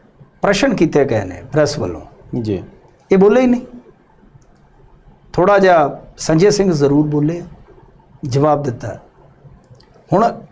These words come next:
Speaker 1: ਇਹਨਾਂ ਨੇ ਕੱਲ੍ਹ ਆਪਦੀ ਗੱਲ ਰੱਖੀ ਕਿ ਯਾਰ ਤੁਸੀਂ ਸਾਨੂੰ, ਅਸੀਂ ਸਕੂਲ ਸਕਾਲ ਬਣਾਉਂਦੇ ਆ, ਸਿਹਤ ਵਾਸਤੇ ਅਸੀਂ ਅੱਛਾ ਕੰਮ ਕਰਦੇ, ਤੁਸੀਂ ਕਰਨ ਹੀ ਨਹੀਂ ਦੇ ਰਹੇ। ਤੁਹਾਡਾ ਇੱਕੋ ਇੱਕ ਟਾਰਗੇਟ ਆ ਕਿ ਇਹਨਾਂ ਨੂੰ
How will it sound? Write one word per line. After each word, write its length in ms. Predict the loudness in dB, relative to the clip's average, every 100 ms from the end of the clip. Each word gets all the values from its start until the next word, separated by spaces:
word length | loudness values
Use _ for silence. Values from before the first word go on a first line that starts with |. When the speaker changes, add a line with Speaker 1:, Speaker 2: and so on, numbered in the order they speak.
| -8 0
Speaker 1:
ਇਹਨਾਂ 240 | 2 4
ਨੇ 100 | 2
ਕੱਲ੍ਹ 480 | 0 2 2 0 -2 -12 _ -20 -20 -20 -4
ਆਪਦੀ 280 | 0 2 2
ਗੱਲ 140 | 2
ਰੱਖੀ 340 | 0 -2 -2 -2
ਕਿ 160 | 2
ਯਾਰ 160 | 2 0
ਤੁਸੀਂ 300 | -4 -6 -4
ਸਾਨੂੰ, 480 | -2 0 2 2 0
ਅਸੀਂ 160 | 0
ਸਕੂਲ 320 | -2 0 0 0
ਸਕਾਲ 300 | 0 0 0
ਬਣਾਉਂਦੇ 460 | -2 0 2 2
ਆ, 120 | 0 -2 -14 -20 -20 -20 -18 -6
ਸਿਹਤ 380 | 0 2 2
ਵਾਸਤੇ 400 | 2 2 2 0
ਅਸੀਂ 220 | 0 0 0
ਅੱਛਾ 200 | -2 -4
ਕੰਮ 220 | -2 -2
ਕਰਦੇ, 320 | -4 -2 -4
ਤੁਸੀਂ 260 | -4 -10 -4
ਕਰਨ 240 | -2 -2
ਹੀ 60 | -2
ਨਹੀਂ 160 | -2
ਦੇ 140 | -4 -4
ਰਹੇ। 120 | -4
ਤੁਹਾਡਾ 460 | -4 -4 -2 0
ਇੱਕੋ 240 | 0 2 2
ਇੱਕ 160 | 2
ਟਾਰਗੇਟ 480 | 0 0 2 0 2
ਆ 120 | 0
ਕਿ 120 | 2 2
ਇਹਨਾਂ 180 | 2
ਨੂੰ 200 | 2 0